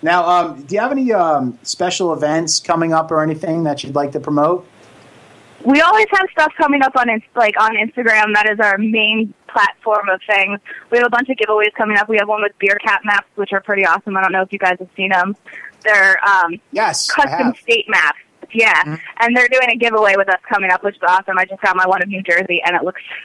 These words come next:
Speaker 2: so great. It's definitely something. We're also about to launch a merchandise line of shirts and things like that.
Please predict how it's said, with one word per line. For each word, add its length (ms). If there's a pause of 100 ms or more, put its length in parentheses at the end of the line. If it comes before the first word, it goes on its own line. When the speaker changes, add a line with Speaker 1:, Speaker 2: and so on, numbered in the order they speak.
(140)
Speaker 2:
so 160
great. 340 (300)
It's 200
definitely 360
something. 320 (120)
We're 160
also 340
about 300
to 80
launch 260 (100)
a 100
merchandise 600
line 280
of 160 (100)
shirts 280
and 140
things 240
like 160
that. 240